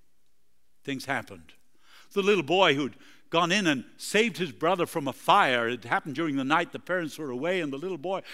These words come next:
got out and heard his brother screaming in the fire. He ran in, the little kid, and pulled the little baby out of the crib and brought him out. And the papers asked him, "Why would you do that?" They asked the little kid, you know, "Why would you do it?" And the little kid with tears in his eyes said,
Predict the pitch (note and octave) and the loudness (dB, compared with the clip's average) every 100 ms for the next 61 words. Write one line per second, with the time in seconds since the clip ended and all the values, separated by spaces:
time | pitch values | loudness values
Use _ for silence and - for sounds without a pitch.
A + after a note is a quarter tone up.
0 | - - E3 E3 G#3 F#3 B2+ B2 G3+ D3 | -18 -6 -2 2 2 2 -4 -6 -4 -4
1 | C3 F#3 E3+ C#3+ - G#3+ F#3+ C#3+ C#3 C3 | -6 -4 -4 -8 -8 -6 -4 -2 -4 -4
2 | G3+ A3 - - - F#3+ F#3 G3+ G#3 A#3 | -2 0 -2 -8 -8 -4 0 2 2 -2
3 | D#3 E3+ F#3+ - G3 D3 - B3+ G3 D3+ | -2 -2 -2 -2 -4 -4 -4 -4 -4 -6
4 | F3 F3 G3+ B2+ F#3 G3 F#3 F3 C#3 B2 | -8 -6 -6 -4 -2 0 0 0 -2 -8
5 | - A#3+ G3+ A#2 - - - D3 C3 A3+ | -6 -4 -4 -6 -20 -20 -10 -8 -4 -2
6 | F#3+ E3+ A#3 D#3+ C#3 A#2+ - - - B3+ | 0 2 0 0 -4 -6 -10 -8 -4 -2
7 | E3 C#3 F#3+ - - G3 F#3 - D#3+ - | -2 -8 -8 -14 -2 -2 -2 -4 -10 -12
8 | - - B3+ G3+ E3 F3 G3+ A#3 D#3+ A2+ | -8 0 0 0 -6 -6 -4 -2 -4 -6
9 | - B2+ D#3+ D3 D#3 E3+ C#3+ - F#3+ B2+ | -6 -4 -4 -6 -8 -8 -8 -6 -6 -6
10 | C3 G#2 - - G3 F3+ C3 F3 D3 B2+ | -8 -12 -16 -8 -6 -6 -6 -6 -6 -6
11 | F#3+ G3+ - G3 C3+ C3 - C4 G#3+ D#3 | -6 -8 -4 -4 -2 -10 -8 -6 -6 -6
12 | C3+ A#2 A2 A#2 G#2+ - A#2+ | -6 -8 -8 -10 -12 -14 -18